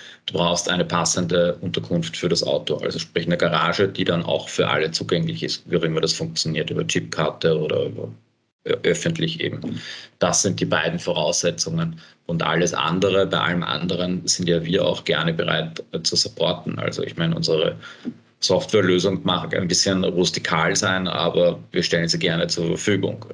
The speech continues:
Daran soll es nicht scheitern. Und damit ist dann der Aufwand, wie gesagt, überschaubar. Und gerade wenn man von Anfang an das dann auch vielleicht auch auf drei, vier Leute aufteilen kann,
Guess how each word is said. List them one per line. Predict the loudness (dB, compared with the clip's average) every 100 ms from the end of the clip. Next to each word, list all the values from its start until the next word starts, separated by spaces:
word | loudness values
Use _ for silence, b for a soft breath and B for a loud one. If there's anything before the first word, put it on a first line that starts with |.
| -4
Daran | -2 -2
soll | -2 -2
es | -4
nicht | -4
scheitern. | -2 -2 0 -2 -2 -6 B -18 -14 -4
Und | 0 4 4 2 0 -6 -16 _ -2
damit | 2 4 2 0 -4
ist | -2 0 0
dann | 0
der | 2
Aufwand, | 0 0 -2 0
wie | -2
gesagt, | 2 0 0 -4 -12 _ _ _ _ _ -4
überschaubar. | 0 2 4 4 4 2
Und | 0
gerade | 2 2 2 0
wenn | 0
man | -2
von | -2
Anfang | -2 -2 -2 -2
an | -2 -2
das | 0 0
dann | 0 -4
auch | -4
vielleicht | -2 0 0
auch | -2
auf | -2 -4 -12 _ _ 0
drei, | 2 4 2
vier | 2 2
Leute | 4 2 2
aufteilen | 0 0 0 -2 -2
kann, | -2 -2 -2